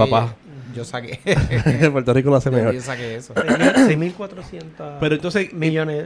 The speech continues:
Speaker 2: saltando
Speaker 3: eh,
Speaker 2: el tema de, de, de, bueno, podemos ir al dos mil ocho y después cogemos, dos mil dieciocho y después cogemos el tema de música final para,
Speaker 3: Ujú.
Speaker 2: para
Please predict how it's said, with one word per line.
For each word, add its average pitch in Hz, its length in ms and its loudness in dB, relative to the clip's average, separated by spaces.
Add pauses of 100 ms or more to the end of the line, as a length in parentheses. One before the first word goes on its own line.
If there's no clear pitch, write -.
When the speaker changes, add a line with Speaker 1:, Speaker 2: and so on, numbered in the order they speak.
Speaker 2:
saltando 156 480 2
Speaker 3:
eh, 185 40 0
Speaker 2:
el 180 60 -6
tema 185 320 2
de, 180 160 6
de, 175 320 2
de, 151 380 2
bueno, 175 280 -4
podemos 151 380 2
ir 190 80 2
al 180 100 2
dos 180 120 0
mil 170 140 0
ocho 175 200 2
y 143 40 6
después 131 200 0
cogemos, 151 600 2 (360)
dos 135 60 -4
mil 143 100 -2
dieciocho 151 400 -2
y - 40 2
después 123 200 -4
cogemos 139 720 4
el 120 120 -2
tema 131 280 0
de 123 100 2
música 135 400 -4
final 120 320 -2
para, 110 320 -2
Speaker 3:
Ujú. 127 100 -8
Speaker 2:
para 110 440 -2